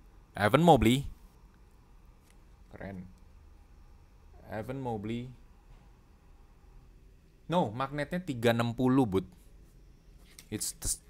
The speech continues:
it's three sixty. Magnetnya tiga enam puluh.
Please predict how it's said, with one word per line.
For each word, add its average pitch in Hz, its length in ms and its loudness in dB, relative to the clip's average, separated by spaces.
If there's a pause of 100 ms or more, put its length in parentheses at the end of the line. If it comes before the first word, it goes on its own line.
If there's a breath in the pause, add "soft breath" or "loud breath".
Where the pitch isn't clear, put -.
it's - 240 -14
three 107 160 -10
sixty. - 560 -14 (2500)
Magnetnya 120 400 -10
tiga 110 240 -8
enam 104 160 -10
puluh. 104 240 -6